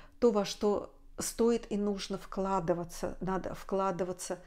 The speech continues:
в отношения. Мы к-, с вами когда говорили про возраст, как принять свой возраст, вот если вы вкладываетесь в отношения,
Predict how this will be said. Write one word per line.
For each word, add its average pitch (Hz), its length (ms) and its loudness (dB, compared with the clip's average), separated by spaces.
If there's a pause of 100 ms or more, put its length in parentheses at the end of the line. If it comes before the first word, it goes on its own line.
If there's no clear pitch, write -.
(180)
в 170 100 -4
отношения. 190 840 0
Мы 180 120 -2
к-, - 140 -10
с - 140 -8
вами 180 200 0
когда 170 280 -4
говорили 185 420 0
про 175 260 -2
возраст, 208 540 2
как 180 200 -4
принять 180 360 -4
свой 175 280 -6
возраст, 214 520 -2 (420)
вот 196 160 -4
если 208 260 4
вы 196 100 2
вкладываетесь 175 920 2
в 190 60 0
отношения, 185 920 0